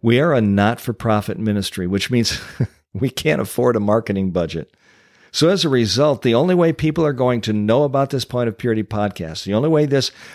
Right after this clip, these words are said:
podcast is going to, to grow in its popularity, is if our listeners, if you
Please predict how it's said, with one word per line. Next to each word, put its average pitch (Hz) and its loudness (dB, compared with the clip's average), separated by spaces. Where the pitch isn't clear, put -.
podcast 127 0
is 107 -2
going 101 -2
to, 95 -2
to 110 -2
grow 107 2
in 117 -2
its 110 -2
popularity, 104 -2
is 107 -4
if 120 0
our 139 2
listeners, 120 -2
if 117 -2
you 113 -2